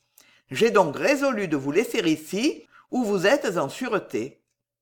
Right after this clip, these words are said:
Mais ne craignez-vous pas la colère du roi ? » «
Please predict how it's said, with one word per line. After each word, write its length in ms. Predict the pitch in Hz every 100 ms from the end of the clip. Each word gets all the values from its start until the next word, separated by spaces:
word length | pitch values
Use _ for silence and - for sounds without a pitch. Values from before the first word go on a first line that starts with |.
| _ _ _ _ _ _ _
Mais 120 | 339 320
ne 140 | 349
craignez-vous 560 | 359 330 311 294 269 262
pas 240 | 285 277
la 100 | 240
colère 460 | 240 233 226 220 190
du 100 | 190
roi ? » « 640 | 196 269 523 - _